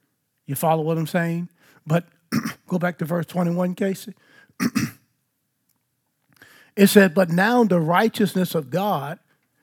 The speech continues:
without the law is manifest, being witnessed by the law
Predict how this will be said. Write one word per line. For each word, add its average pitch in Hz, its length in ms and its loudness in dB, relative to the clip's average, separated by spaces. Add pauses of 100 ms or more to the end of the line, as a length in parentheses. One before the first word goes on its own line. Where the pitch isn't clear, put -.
(160)
without 196 540 4
the 170 80 0
law 185 480 2
is 165 200 -2
manifest, 165 840 -4 (540)
being 180 360 4
witnessed 170 400 2
by 160 180 -2
the 147 160 -6
law 165 560 -2